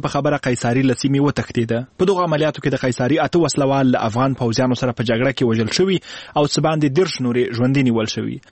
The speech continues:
نیویارک ټایمز لیکي، قیصاري له ناوړه استفادو، ملیشه جنګیو او سیاسي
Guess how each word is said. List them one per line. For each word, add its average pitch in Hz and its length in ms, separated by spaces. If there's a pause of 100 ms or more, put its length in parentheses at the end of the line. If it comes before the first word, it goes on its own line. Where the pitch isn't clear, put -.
(140)
نیویارک 147 400
ټایمز 151 300
لیکي، 170 200 (120)
قیصاري 131 400
له 139 120 (100)
ناوړه 117 340
استفادو، 120 440 (220)
ملیشه 120 320
جنګیو 135 540
او 117 40 (120)
سیاسي 123 280